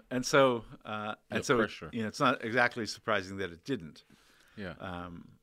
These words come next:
Speaker 2: You know, it's interesting. I, I, I had a, I was there for five years, actually. I went
Speaker 1: Uh-huh.
Speaker 2: past the three. I became
Speaker 1: Uh-huh.
Speaker 2: associate partner after three years. Um, but I, I, for me, it was the most important experience of my life.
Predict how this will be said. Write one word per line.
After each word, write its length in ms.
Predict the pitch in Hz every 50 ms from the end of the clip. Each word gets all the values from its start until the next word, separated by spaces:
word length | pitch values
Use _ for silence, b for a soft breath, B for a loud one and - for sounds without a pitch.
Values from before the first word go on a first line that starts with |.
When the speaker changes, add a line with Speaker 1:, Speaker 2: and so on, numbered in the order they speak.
| B B B B B B B B B B -
Speaker 2:
You 80 | 175 185
know, 100 | - 370
it's 120 | 269 -
interesting. 440 | 170 - - 233 - 147 139 139 - - - -
I, 100 | - 127
I, 360 | - 147 156 - - 139 151
I 40 | 147
had 200 | 143 147 143 131
a, 260 | 127 123 113 107 - - -
I 120 | 107 117
was 120 | 123 117 98
there 120 | 107 104
for 100 | - - 82
five 320 | - - 113 131 131 101
years, 320 | 90 80 73 73 73 - - -
actually. 280 | - - - - 92
I 120 | 92 90 85 - _ _ 113 107 -
went 140 | 90 92 117
Speaker 1:
Uh-huh. 120 | 101 87
Speaker 2:
past 320 | 95 113 120 120 - -
the 60 | - 95
three. 460 | - - 92 85 87 85 82 82 87
I 20 | 90
became 260 | 92 98 - 120 101
Speaker 1:
Uh-huh. 40 | 90
Speaker 2:
associate 440 | 85 - 107 107 101 - - 82 -
partner 440 | - - 101 101 - - 90 82 80
after 420 | 78 - - - 78 78 78 76 65 -
three 260 | - - - 82 78
years. 260 | 80 80 87 95 - B B B B B B B B B B B B B B B -
Um, 400 | 95 98 98 98 101 98 - - _ -
but 300 | 113 110 110 98 - _ _ _ _ _ _ _ _ _ _ _ _ -
I, 440 | - 127 127 120 - 117 120 123
I, 40 | 127
for 160 | 117 - 151
me, 480 | 147 147 151 156 151 147 143 139 - - _ _ _ _ _ _ _ _ _ _ _ -
it 140 | 120 98
was 200 | 98 120 120 95
the 100 | 101 113
most 260 | 107 117 120 110 - 113
important 380 | 101 - - 127 131 117 120
experience 400 | 101 - - - 101 101 87 -
of 80 | 92 90
my 80 | 87
life. 400 | 87 95 101 87 67 - - -